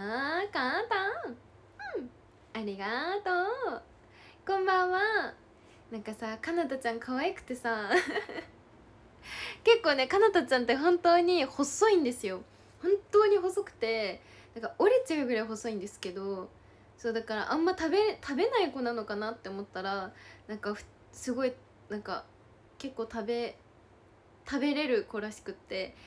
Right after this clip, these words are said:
なんか、あ、<laughs> なんか、「あ、あれ食べたい」とか言ってね、すごい言ってくれるの。「あれ食べたい」とか、結構、「あ、何々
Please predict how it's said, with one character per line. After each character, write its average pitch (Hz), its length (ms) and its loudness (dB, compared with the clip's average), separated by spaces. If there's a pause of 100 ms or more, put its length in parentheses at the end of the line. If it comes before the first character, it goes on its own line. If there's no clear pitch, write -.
(140)
な 254 80 -4
ん 233 40 -6
か、 - 180 -2
あ、 440 220 2 (760)
<laughs> - 800 -10
な 320 80 -2
ん 320 60 -4
か、 269 80 -2
「あ、 262 100 -4 (540)
あ - 60 -2
れ 427 80 2
食 508 260 0
べ 554 140 0
た 554 360 0
い」 - 40 -12
と 277 60 -4
か - 60 -6
言 262 100 -2
っ - 20 -10
て - 140 -10
ね、 233 160 0
す 277 140 -4
ご 339 140 4
い 320 40 2
言 254 80 -2
っ - 40 -10
て 233 100 -2
く 226 120 -4
れ 220 100 0
る 202 80 0
の。 208 120 -6
「あ 302 60 0
れ 381 80 4
食 466 80 2 (140)
べ 508 80 -2
た 508 300 0
い」 415 60 0 (120)
と - 60 -14
か、 220 480 -2
結 285 160 -14
構、 - 180 -2
「あ、 349 60 6
何 403 100 4
々 440 120 4